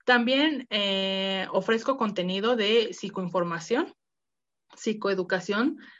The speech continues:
tanto para, eh, ámbito general, que pudieran ser padres, como, eh, docentes.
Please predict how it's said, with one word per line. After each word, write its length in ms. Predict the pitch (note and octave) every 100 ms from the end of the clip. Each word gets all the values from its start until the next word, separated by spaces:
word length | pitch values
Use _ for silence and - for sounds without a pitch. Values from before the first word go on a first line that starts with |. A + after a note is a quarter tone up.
| _ -
tanto 340 | G3 F#3 F3
para, 640 | F#3 F3+ F3 F3 E3+ - -
eh, 260 | G3 F3+ F#3
ámbito 380 | F#3+ A3 G#3+
general, 640 | G#3+ G3+ F3+ E3+ G3+ E4 -
que 120 | F#3
pudieran 460 | - F3 F#3 F#3+ F#3+
ser 260 | F3+ F3
padres, 580 | - G3+ A3+ C#4 F#4 -
como, 560 | - A3+ A#3 C#4 B3+ -
eh, 240 | G3 F3+ E3+
docentes. 680 | E3 E3 F#3+ F3 - -